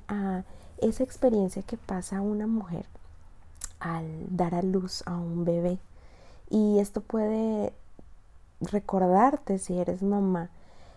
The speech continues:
dolor, cansancio, fatiga y sufrimiento.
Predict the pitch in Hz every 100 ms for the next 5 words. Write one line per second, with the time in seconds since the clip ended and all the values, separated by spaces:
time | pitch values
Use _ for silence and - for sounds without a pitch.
0 | - - 185 196 185 180 185 202 214 220
1 | - 180 170 170 - 190 190 196 - 196
2 | 202 - 175 - - 202 196 208 220 226
3 | - 190 - 180 170 170 170 170